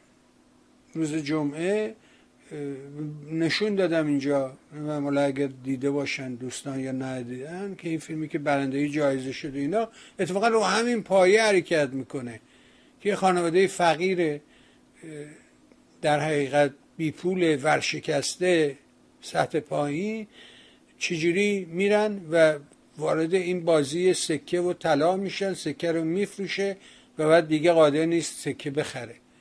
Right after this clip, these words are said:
هر روز که مراجعه می‌کنه، حتی از این ور خیابون میره اون ور خیابون برمیگرده، قیمت سکه یه پله رفته بالاتر. بنابراین اون چیزی که تو جامعه داره اتفاق میفته فقر، فلاکت،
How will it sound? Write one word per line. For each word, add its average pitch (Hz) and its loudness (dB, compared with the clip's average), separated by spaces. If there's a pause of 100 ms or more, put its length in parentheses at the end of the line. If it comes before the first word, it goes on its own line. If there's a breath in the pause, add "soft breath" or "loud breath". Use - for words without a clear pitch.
(140 soft breath)
هر 165 2
روز 151 -2
که 175 -4
مراجعه 139 0
می‌کنه، 151 -4 (520 soft breath)
حتی 160 2 (140)
از 151 2
این 185 4
ور 170 4
خیابون 151 -2
میره 156 2
اون 151 0
ور 151 2
خیابون 147 -2
برمیگرده، 147 2 (380 loud breath)
قیمت 147 0
سکه 160 -2 (440 soft breath)
یه 151 4
پله 143 0
رفته 147 0
بالاتر. 123 -4 (580 soft breath)
بنابراین 165 2
اون 220 -4
چیزی 226 -6
که 226 -4
تو - -6
جامعه 170 2
داره 160 2
اتفاق 156 0
میفته 156 -4
فقر، 190 0
فلاکت، 147 2